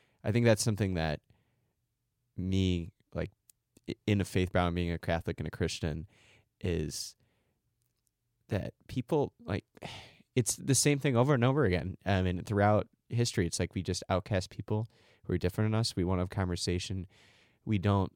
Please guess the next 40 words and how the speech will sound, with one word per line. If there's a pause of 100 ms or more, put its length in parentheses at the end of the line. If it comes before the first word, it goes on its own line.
know
them.
All
we
do
is (100)
judge
them. (320)
And, (1080)
like,
even
if, (1080)
you
know,
someone,
if
you
disagree
with
them
or
disagree
with
their
beliefs
or
disagree (400)
lifestyle,
whatever,
you
can
still
have
a
relationship. (120)
And
it's
tricky.
It's
hard.